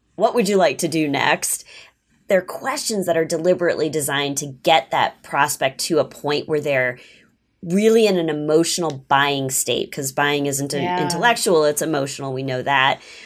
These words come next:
Speaker 1: Um, I think that was a valuable piece of training that we delivered.
Speaker 2: So good.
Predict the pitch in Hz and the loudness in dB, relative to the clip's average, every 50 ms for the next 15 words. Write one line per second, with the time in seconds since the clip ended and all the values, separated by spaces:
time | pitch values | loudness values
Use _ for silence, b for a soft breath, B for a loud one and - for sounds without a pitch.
0 | B B B - 165 147 147 147 147 143 - - - - - 175 175 208 190 190 | B B B -4 -2 -2 -2 -4 -4 -6 -10 -6 -2 0 0 0 0 -4 -4 -2
1 | 180 156 147 - - 156 139 - 147 127 135 139 135 - - _ _ _ 156 156 | 0 0 0 0 -2 -4 -2 -2 0 0 0 -2 -4 -8 -14 _ _ _ -12 -4
2 | - 330 349 311 285 294 254 233 185 196 185 - - - 254 254 226 - - 190 | 0 0 2 4 4 4 4 4 2 2 -2 -2 -4 -2 0 0 2 2 2 0
3 | - - - - 196 190 180 165 165 151 147 143 135 131 - 139 139 135 - _ | 0 -2 -4 0 2 4 4 4 4 0 0 -2 -2 -2 -2 -4 -6 -8 -10 _
4 | _ _ _ - 160 160 156 143 147 123 131 123 - - 320 320 330 339 339 339 | _ _ _ 0 2 4 2 2 2 -2 -2 -2 -4 -4 0 2 4 4 6 6
5 | 330 302 269 190 220 208 180 160 147 139 127 135 | 6 4 4 4 4 4 4 4 4 2 -2 -6